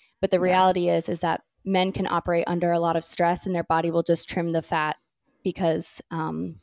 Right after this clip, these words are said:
Speaker 1: it's, it's kinda meant to do that. It's meant to work and have a high work output and capacity.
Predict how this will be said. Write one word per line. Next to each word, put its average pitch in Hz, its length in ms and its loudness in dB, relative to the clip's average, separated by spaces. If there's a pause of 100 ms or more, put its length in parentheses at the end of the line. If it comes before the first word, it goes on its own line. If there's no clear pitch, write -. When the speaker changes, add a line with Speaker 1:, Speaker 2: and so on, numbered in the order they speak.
Speaker 1:
it's, - 220 -4 (220)
it's - 140 -6
kinda 175 180 -2
meant 160 240 -2
to - 80 -10
do 160 120 -2
that. 156 160 0
It's - 160 -6
meant 170 180 -4
to 165 100 -2
work 180 260 -4
and 165 80 -6
have 165 140 -4
a 185 60 -16
high 165 240 -2
work 165 340 -4 (140)
output - 380 -4 (260)
and 165 160 -2
capacity. - 520 -8